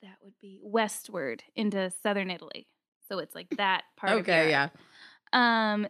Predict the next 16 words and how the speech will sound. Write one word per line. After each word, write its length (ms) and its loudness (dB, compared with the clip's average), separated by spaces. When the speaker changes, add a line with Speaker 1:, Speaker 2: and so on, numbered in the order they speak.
Speaker 1:
so 600 2
what 200 0
really 800 0
gets 200 -2
it 200 -10
going 600 -2
is 460 2
the 120 -4
tale 460 0
of 260 -4
Peter 280 2
Blagojevich 880 -2
in 420 -2
the 60 -10
seventeen 480 -4
twenties. 400 -10